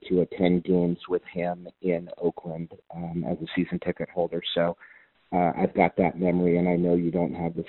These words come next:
same one, or you won't have the same one with your dad, uh,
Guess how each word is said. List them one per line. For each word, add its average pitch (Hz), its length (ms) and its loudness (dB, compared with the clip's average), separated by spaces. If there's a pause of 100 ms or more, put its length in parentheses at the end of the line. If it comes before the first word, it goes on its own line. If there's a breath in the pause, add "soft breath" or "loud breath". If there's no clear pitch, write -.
same 85 240 4
one, 85 400 0
or 92 120 2
you 90 140 2
won't 87 220 2
have 85 180 -2
the 82 160 -10
same 85 220 -2
one 87 220 -10
with 80 80 -20 (100)
your 87 80 0
dad, 80 480 -4
uh, 82 280 -6